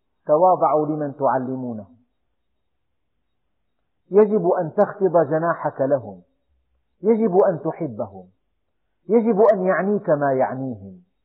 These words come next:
يجب أن تقلق لمصابهم،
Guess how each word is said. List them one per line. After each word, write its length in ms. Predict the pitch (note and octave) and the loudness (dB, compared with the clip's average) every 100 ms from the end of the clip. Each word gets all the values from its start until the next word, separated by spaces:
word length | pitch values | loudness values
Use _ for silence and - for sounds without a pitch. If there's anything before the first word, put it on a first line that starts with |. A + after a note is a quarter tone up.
| _ _ _ - | _ _ _ 0
يجب 320 | A3 A3+ G#3+ | 2 4 4
أن 260 | A3 G3+ E3 | 2 2 2
تقلق 480 | A3+ - F#3 - D#3+ | 2 4 2 2 0
لمصابهم، 840 | D3+ C#3+ D3+ C3+ A2 G2 G2 F#2+ | 0 -6 0 0 0 -6 -16 -20